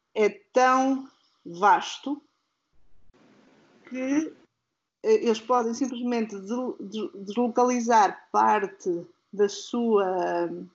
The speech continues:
das suas atividades para países com quadros legais, eh, mais facilitadores.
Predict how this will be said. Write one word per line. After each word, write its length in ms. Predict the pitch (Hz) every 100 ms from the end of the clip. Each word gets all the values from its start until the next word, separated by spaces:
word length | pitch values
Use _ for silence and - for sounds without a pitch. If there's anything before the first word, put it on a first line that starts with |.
| _
das 160 | 202 208
suas 200 | 240 220
atividades 640 | 202 208 196 208 214 220
para 340 | - 247 240 240
países 440 | 240 226 233 226
com 240 | - 226
quadros 420 | 220 220 220 220 208
legais, 800 | 226 208 190 185 202 226 - _ _ _ _ _ _ _ _ _ _
eh, 340 | 214 226 233 226
mais 280 | 233 233 233
facilitadores. 920 | 254 - 262 233 277 269 240 - _